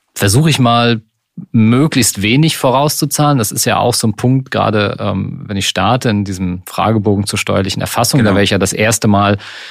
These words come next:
Speaker 1: gefragt, ne, was schätze ich denn so? Und, ah, dann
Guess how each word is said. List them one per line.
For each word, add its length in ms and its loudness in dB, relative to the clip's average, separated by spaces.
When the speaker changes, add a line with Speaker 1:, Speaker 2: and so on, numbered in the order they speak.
Speaker 1:
gefragt, 680 -2
ne, 120 -4
was 420 -4
schätze 300 0
ich 80 0
denn 180 2
so? 320 4
Und, 280 2
ah, 100 -2
dann 320 0